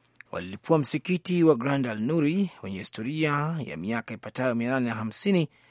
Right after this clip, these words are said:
na kufanya uharibifu zaidi ulioshuhudiwa mjini humo katika kipindi cha miezi nane ya mapigano. Vikosi vya Iraq vikisaidiwa na mashambulizi ya anga na yale ya ardhini ya muungano unaoongozwa na Marekani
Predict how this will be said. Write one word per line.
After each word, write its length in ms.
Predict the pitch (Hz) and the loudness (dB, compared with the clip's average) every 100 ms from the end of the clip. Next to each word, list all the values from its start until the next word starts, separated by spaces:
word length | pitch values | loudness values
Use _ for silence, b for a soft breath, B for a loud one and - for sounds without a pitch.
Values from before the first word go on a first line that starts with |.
| b b 101 | b b -8
na 140 | 95 | -8
kufanya 320 | - 160 160 | 2 4 4
uharibifu 480 | 135 139 156 165 165 | 2 0 -2 -2 0
zaidi 500 | 143 185 151 107 67 b b b - | 4 4 4 -2 -8 b b b -2
ulioshuhudiwa 760 | 135 139 139 147 151 175 143 | 2 4 2 0 0 0 0
mjini 240 | 113 98 | 0 -4
humo 420 | - - 160 104 - b b b | -8 -2 -2 -2 -8 b b b
katika 240 | - 156 | -4 -2
kipindi 560 | 131 143 190 202 175 160 | -2 0 2 4 2 0
cha 200 | - 156 | 0 0
miezi 340 | 156 156 143 | 2 0 0
nane 300 | 156 165 135 | 0 0 0
ya 60 | 113 | -4
mapigano. 760 | 104 - 90 120 120 101 71 - _ _ _ _ B B B B - | -6 -8 -6 -2 -2 -2 -6 -14 _ _ _ _ B B B B -16
Vikosi 420 | 82 143 139 135 | 4 4 6 4
vya 140 | 143 | 2
Iraq 380 | 135 139 165 160 | 4 2 2 -2
vikisaidiwa 640 | 139 - - 139 143 151 | -4 -2 0 0 0 0
na 80 | 151 | 0
mashambulizi 640 | 135 - 139 143 147 127 | -2 -2 -2 0 0 2
ya 100 | 147 | 0
anga 420 | 147 147 147 175 - _ | 0 -2 -2 -2 -4 _
na 60 | 85 | -10
yale 280 | 90 120 143 | -2 4 4
ya 80 | 135 | 4
ardhini 520 | 127 156 160 170 165 | 2 0 2 2 0
ya 100 | 110 | -2
muungano 640 | 95 104 113 131 147 190 | -6 -4 2 2 4 2
unaoongozwa 520 | 156 76 95 127 113 | 0 -6 0 0 0
na 80 | 107 | -6
Marekani 520 | 101 90 175 165 120 | -8 -6 0 0 0